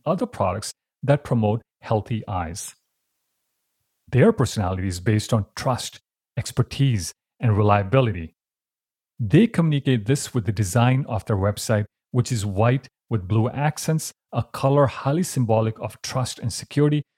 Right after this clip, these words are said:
which is widely used in the healthcare industry. They also promptly feature their average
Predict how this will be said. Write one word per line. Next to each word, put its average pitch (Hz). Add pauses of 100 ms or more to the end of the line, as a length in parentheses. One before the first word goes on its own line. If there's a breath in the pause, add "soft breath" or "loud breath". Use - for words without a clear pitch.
(120)
which 127
is 123 (200)
widely 208
used 110 (200)
in 123
the 110
healthcare 107
industry. 92 (1400)
They 131
also 202
promptly 113
feature 113 (260)
their 135
average 117